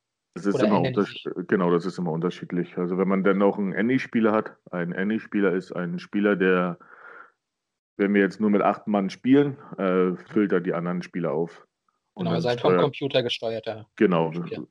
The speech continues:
Speaker 1: wird dann halt von unseren Spielern, wenn, stellen wir einen auf Any und der steuert dann,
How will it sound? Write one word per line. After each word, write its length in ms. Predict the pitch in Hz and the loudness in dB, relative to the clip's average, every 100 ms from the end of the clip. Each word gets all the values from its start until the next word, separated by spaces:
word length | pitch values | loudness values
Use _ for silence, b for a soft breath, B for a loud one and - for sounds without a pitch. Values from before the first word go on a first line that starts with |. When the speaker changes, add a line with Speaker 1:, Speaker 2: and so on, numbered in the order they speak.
| _ | _
Speaker 1:
wird 140 | 101 95 | 0 2
dann 120 | 95 | 2
halt 160 | 98 | 2
von 140 | 95 95 | 0 -2
unseren 340 | 107 113 107 | 2 2 0
Spielern, 380 | 92 - 131 127 | -2 -2 -2 -2
wenn, 160 | 107 98 | -6 -8
stellen 340 | - - 104 | -6 0 2
wir 60 | 95 | 2
einen 120 | 92 | 0
auf 140 | 92 78 | -2 -4
Any 360 | 107 139 147 _ B B B B B | -4 -4 -8 _ B B B B B
und 180 | - 101 | -8 -2
der 140 | 95 92 | 0 -2
steuert 480 | - 92 92 90 | -2 0 0 -2
dann, 380 | 92 87 87 85 | -6 -6 -10 -12